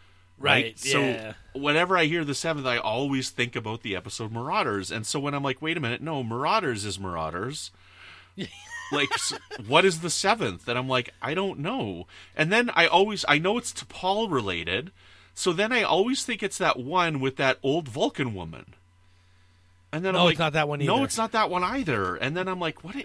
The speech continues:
Speaker 1: What? What the hell episode is this?" And I could just never remember. So I watched it again the other night, and I don't even remember. So I don't know how much I'm gonna be able to do. No, I'm just kidding. I, I'll be able to
Speaker 2: Great.
Speaker 1: handle my own. <laughs>
Speaker 2: So,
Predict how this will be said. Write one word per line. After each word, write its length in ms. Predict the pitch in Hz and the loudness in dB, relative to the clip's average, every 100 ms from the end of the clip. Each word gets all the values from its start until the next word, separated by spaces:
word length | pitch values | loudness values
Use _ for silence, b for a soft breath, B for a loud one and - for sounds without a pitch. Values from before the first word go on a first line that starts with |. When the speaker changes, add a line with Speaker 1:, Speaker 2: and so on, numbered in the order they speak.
| - | -8
Speaker 1:
What? 160 | 294 - _ _ 139 110 | -8 -8 _ _ -12 -2
What 180 | 381 | 0
the 80 | - | 0
hell 240 | - 247 226 | 0 0 0
episode 400 | 247 269 208 180 | -2 -4 -2 -2
is 180 | 277 | -4
this?" 300 | - 123 - | -4 -4 -4
And 80 | 131 | -6
I 60 | 139 | -6
could 160 | - | -6
just 200 | 160 185 - | -8 -8 -6
never 180 | 131 135 | -6 -6
remember. 500 | 135 143 175 101 90 | -6 -6 -6 -8 -8
So 420 | - 107 110 101 - B B B B | -6 -4 -4 -6 -12 B B B B
I 100 | 120 | -2
watched 380 | 127 160 - - | 4 4 4 0
it 80 | |
again 320 | 156 117 117 185 | 0 2 2 2
the 120 | 156 | -2
other 160 | 131 120 | -2 0
night, 240 | 113 160 | -2 -2
and 220 | 135 127 - - - | -4 -6 -8 -12 -4
I 120 | 123 | -2
don't 180 | 143 131 | -2 -2
even 160 | 117 | -4
remember. 380 | 110 107 104 92 | -6 -6 -4 -6
So 240 | - 104 | -4 -4
I 40 | 101 | -4
don't 120 | 110 | -4
know 80 | 104 | -6
how 100 | 107 | -8
much 160 | 101 | -8
I'm 60 | 107 | -10
gonna 80 | 98 | -8
be 60 | 95 | -8
able 120 | 92 | -8
to 40 | 87 | -10
do. 140 | 92 - | -12 -8
No, 80 | |
I'm 80 | 98 | -8
just 120 | 85 | -8
kidding. 240 | - 82 85 | -12 -12 -10
I, 180 | 90 87 B B B | -10 -12 B B B
I'll 120 | 135 | 4
be 80 | 135 | 6
able 140 | 107 | 4
to 60 | 147 | 2
Speaker 2:
Great. 160 | 160 | 2
Speaker 1:
handle 160 | - 101 | 0 -4
my 100 | 101 | -10
own. 340 | 95 - - - | -12 -12 -12 -12
<laughs> 260 | - - | -12 -6
Speaker 2:
So, 180 | - 269 | 2 2